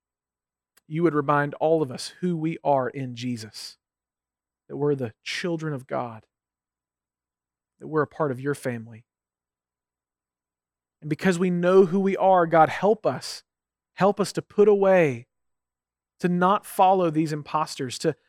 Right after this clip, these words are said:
to not give our allegiance and our faith and our hope to those things that will never satisfy, those things that are weak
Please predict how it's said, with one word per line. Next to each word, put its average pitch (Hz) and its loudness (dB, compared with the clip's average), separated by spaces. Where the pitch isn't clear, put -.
to 180 0
not 180 0
give 180 6
our 175 2
allegiance 175 0
and 160 -4
our 147 0
faith 180 0
and 160 -2
our 143 -2
hope 180 -4
to 170 -8
those 170 0
things 170 -6
that 147 -2
will 147 -8
never 156 -4
satisfy, 139 -2
those 170 -4
things 175 -4
that 156 0
are 147 2
weak 170 -6